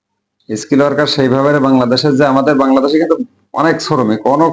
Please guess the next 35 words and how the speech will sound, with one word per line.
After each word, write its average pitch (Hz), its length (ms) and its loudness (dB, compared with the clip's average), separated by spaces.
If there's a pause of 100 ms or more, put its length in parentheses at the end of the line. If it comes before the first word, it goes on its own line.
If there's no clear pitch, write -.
(120)
অনেক 139 400 0
শ্রমে-, 127 480 -2 (260)
শ্রমিক 135 640 0
কিন্তু 139 360 2 (240)
বিদেশে 123 420 0
যাওয়ার 113 320 0
জন্য 123 480 0 (480)
প্রস্তুত। 135 420 -2
কিন্তু 135 240 2
বিষয় 120 300 0
হয়েছে 156 240 2
সবচাইতে, 151 560 -2 (640)
আহ, 120 100 -4
যে 127 180 0 (220)
সমস্যার 143 480 0
মুখে 151 200 2
আমরা 139 260 2
আছি, 151 220 0
যেটা 131 180 0
হলো 143 120 0
আমাদের, 131 320 0 (540)
আহ, 120 100 -2
কারিগরি 123 480 0
শিক্ষা 127 380 -4
নেই। 85 160 -8 (120)
কারিগরি 120 320 0
শিক্ষার 135 340 -2
যে 131 60 0
সার্টিফিকেটগুলো 156 760 0
যদি 151 140 0
আমাদের 151 280 0
থাকতো, 143 300 -2
তাহলে 135 260 0
কিন্তু 131 280 2
আমরা 120 260 0